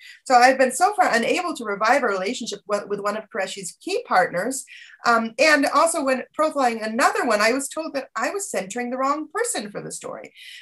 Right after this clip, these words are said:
And I left the how-, home with a list of South Asian names that did not appear in samp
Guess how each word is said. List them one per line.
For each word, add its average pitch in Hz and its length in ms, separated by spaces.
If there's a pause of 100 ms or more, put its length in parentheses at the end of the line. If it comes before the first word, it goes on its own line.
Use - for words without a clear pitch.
(140)
And 240 140
I 226 100
left 226 400
the 294 340
how-, 208 400
home 247 380
with 226 180
a 214 80
list 240 340
of 208 120
South 247 300
Asian 208 320
names 285 400
that 208 140
did - 160
not 208 220
appear 247 300
in 185 120
samp 185 380